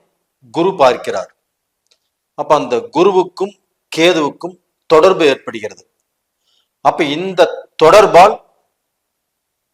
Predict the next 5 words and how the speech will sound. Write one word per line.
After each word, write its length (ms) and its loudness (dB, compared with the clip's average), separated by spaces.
வெளிச்சத்துக்கு 720 0
வரக்கூடிய, 480 0
யோகத்தை 520 4
அடையக்கூடிய 680 -2
ராசிகளுக்கு 600 2